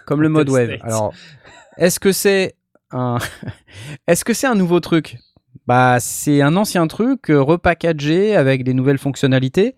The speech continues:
Speaker 2: Alors,
Speaker 1: Mhm.
Speaker 2: quelque part, c'est nouveau, mais c-, mais tu vois, ça surfe aussi sur quelque chose qui est assez ancien, qui est un, un ancien synthé, quoi. Des W huit mille, là.
Speaker 1: Mhm.
Speaker 2: Donc, euh, ouais. Est-ce que c'est ça l'avenir ? C'est de tout le temps regarder le passé ? Vous avez quatre heures.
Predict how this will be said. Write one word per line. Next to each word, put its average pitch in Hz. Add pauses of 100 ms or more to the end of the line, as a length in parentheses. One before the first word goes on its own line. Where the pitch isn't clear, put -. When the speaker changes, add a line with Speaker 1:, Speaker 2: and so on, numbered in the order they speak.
(560)
Speaker 2:
Alors, 123
Speaker 1:
Mhm. 104
Speaker 2:
quelque 165
part, 170
c'est 156
nouveau, 151
mais 165
c-, -
mais 123
tu -
vois, 175
ça 147
surfe -
aussi 143
sur 139
quelque 139
chose 151
qui 139
est -
assez 131
ancien, 175
qui 123
est 117
un, 117
un 113
ancien 117
synthé, 156
quoi. 107 (400)
Des 117
W 110
huit 113
mille, 156
là. 120 (840)
Speaker 1:
Mhm. 101
Speaker 2:
Donc, 117
euh, 113
ouais. 110 (520)
Est-ce -
que 127
c'est -
ça 151
l'avenir ? 139
C'est 120
de 113
tout -
le 117
temps 139
regarder 127
le 123
passé ? 139 (1000)
Vous 107
avez 117
quatre 120
heures. 107